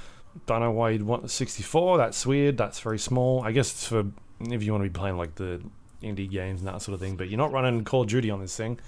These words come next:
uh, 'cause sixty-four, well, how big's pub G, I guess? It's bigger than sixty-four, right?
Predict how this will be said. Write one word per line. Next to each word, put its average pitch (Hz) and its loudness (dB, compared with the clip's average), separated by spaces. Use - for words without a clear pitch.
uh, 110 -4
'cause 95 -8
sixty-four, 110 -8
well, 92 -10
how 127 0
big's 127 -2
pub 117 2
G, 98 -4
I 92 -10
guess? 85 -10
It's - -20
bigger 117 -4
than 87 -10
sixty-four, 101 -10
right? 101 -8